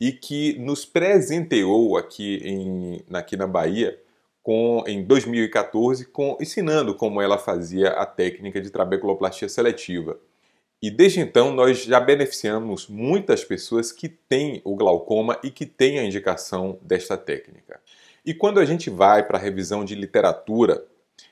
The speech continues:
eu selecionei basicamente este trabalho, que mostra dois grupos de pacientes que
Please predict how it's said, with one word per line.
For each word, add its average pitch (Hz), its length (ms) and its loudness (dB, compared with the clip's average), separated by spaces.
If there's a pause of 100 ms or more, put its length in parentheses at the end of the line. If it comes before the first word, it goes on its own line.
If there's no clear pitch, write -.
(120)
eu 120 240 2
selecionei 160 520 0
basicamente 131 760 0
este 135 300 -2
trabalho, 87 540 0 (360)
que 117 180 -6
mostra 117 560 2
dois 120 440 4
grupos 117 840 -6
de 92 140 -12
pacientes 101 800 -2 (360)
que 110 360 -4